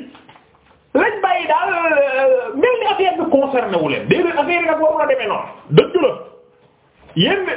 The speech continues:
yenn kii yu bari yi tamit kenn waxu ko. Waaw. Mooy bëgg yow, gars yi, yow, eh, sa doom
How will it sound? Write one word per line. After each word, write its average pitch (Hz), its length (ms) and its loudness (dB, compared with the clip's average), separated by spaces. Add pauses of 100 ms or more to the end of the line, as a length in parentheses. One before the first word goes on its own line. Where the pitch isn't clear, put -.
yenn 330 480 -2
kii 302 180 0
yu 277 160 -2
bari 247 260 -2
yi 233 80 -2
tamit 214 300 -2
kenn 254 160 4
waxu 202 260 0
ko. - 140 -2 (680)
Waaw. 147 260 0 (840)
Mooy 311 280 4
bëgg 349 240 -4
yow, 320 280 0 (1040)
gars 302 340 4
yi, 233 320 -6
yow, 277 340 2
eh, 220 320 -2
sa - 180 2
doom 277 240 2